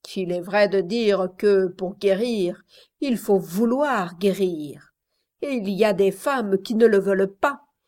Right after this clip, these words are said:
qui se plaisent à se médicamenter, pour avoir une face plus longue qu'une nuit de Noël. Enfin, l'enfant aime la campagne, et je crois qu'elle sera bien ici.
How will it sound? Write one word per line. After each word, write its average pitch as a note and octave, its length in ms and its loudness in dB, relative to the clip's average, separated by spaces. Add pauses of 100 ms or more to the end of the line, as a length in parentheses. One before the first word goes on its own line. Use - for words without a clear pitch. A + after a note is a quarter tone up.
(320)
qui F4 120 -2
se B3 140 0
plaisent C4 680 0
à A3+ 80 0
se - 160 -2
médicamenter, G#3+ 1040 0 (520)
pour D#4+ 180 -2
avoir B3+ 440 2
une A3 160 2
face D#4 400 -2 (160)
plus B3 160 -2
longue A#3+ 400 -2
qu'une A3+ 260 -2
nuit A#3 220 0
de G#3+ 80 2
Noël. A3 760 0 (1000)
Enfin, A3+ 500 -4 (360)
l'enfant D4+ 600 -4
aime B3 220 2
la A3 160 2
campagne, D3+ 760 -6 (320)
et E4+ 120 0
je A#3 120 0
crois G3 280 -2
qu'elle G3 220 -2
sera G#3 300 -4
bien G#3 360 -2
ici. F#3+ 520 -6